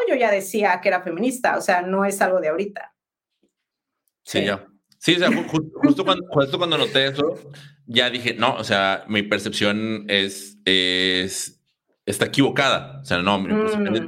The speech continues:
Speaker 2: es-, está equivocada, nada que ver. Y dije, "Bueno, pues al ratito como quiera, ya cuando, cuando le-",
Speaker 1: Sí.
Speaker 2: porque eso, eso ti-, eso lo, lo descubrí ayer. No, o sea, te-,
Speaker 1: Sí.
Speaker 2: te-, lo descubrí ayer así como que, "No, Mike, o sea, nada que ver.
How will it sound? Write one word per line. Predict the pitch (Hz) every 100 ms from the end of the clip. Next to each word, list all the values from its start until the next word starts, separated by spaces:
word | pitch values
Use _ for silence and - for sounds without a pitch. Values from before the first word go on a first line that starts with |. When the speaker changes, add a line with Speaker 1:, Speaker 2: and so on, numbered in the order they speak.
| 107
Speaker 2:
es-, | 101 107
está | 113
equivocada, | 131 131 131 135 151 151 -
nada | 123 131 135
que | 143
ver. | 139 156 156
Y | 104
dije, | 101 98
"Bueno, | 107 107
pues | -
al | 104
ratito | 90 90 85
como | 107 107
quiera, | - 95
ya | 95 92
cuando, | 107 104 104
cuando | 90 127
le-", |
Speaker 1:
Sí. | -
Speaker 2:
porque | - 143 156
eso, | 165 160 214
eso | 170 196
ti-, | 202 190
eso | 151 202
lo, | 196 185 156 135 107 95 - _ _
lo | 101 113
descubrí | - 131
ayer. | 135 131 113 - - _ _ _
No, | 101
o | 95
sea, | 90
te-, | -
Speaker 1:
Sí. | 247 226
Speaker 2:
te-, |
lo | 226 104 92 95 - -
descubrí | 113 135 147
ayer | 156
así | 151
como | 160 156
que, | 127
"No, | 113 110 139 170
Mike, | 175 139 104
o |
sea, | 95 92
nada | 92 110 127
que | 131
ver. | 143 156 147